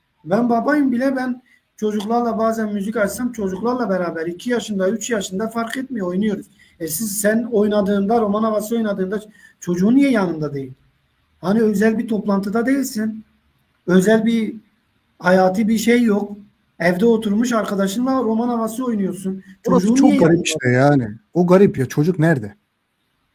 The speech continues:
Speaker 2: Bakıcıya niye bıraktın o çocuğu? Niye bırakırsın ki la, sen evdesin, anan evde.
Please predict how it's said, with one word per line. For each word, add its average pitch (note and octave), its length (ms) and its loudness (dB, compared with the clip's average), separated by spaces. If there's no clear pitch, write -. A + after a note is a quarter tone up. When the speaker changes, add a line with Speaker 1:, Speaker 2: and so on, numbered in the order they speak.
Speaker 2:
Bakıcıya C#3+ 400 2
niye D3+ 240 2
bıraktın A#2+ 320 -4
o G2+ 80 -12
çocuğu? G2 360 -20
Niye E3+ 280 6
bırakırsın A3 500 4
ki A3+ 140 0
la, G#3 100 2
sen G3 200 -2
evdesin, F#3+ 380 2
anan D#3 240 0
evde. E3+ 400 0